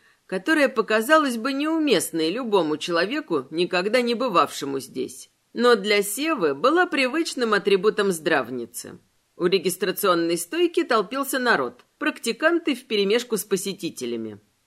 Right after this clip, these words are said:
«Привет!» Сева натянуто улыбнулся своей знакомой, которая сидела за стойкой,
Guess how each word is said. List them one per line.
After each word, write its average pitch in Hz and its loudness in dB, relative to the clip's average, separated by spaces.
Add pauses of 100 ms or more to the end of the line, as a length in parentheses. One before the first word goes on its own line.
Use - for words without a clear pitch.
(320)
«Привет!» 185 6 (140)
Сева 349 2
натянуто 254 2
улыбнулся 233 0
своей 233 0
знакомой, 214 -2
которая 196 2
сидела 196 2
за 196 0
стойкой, 120 -4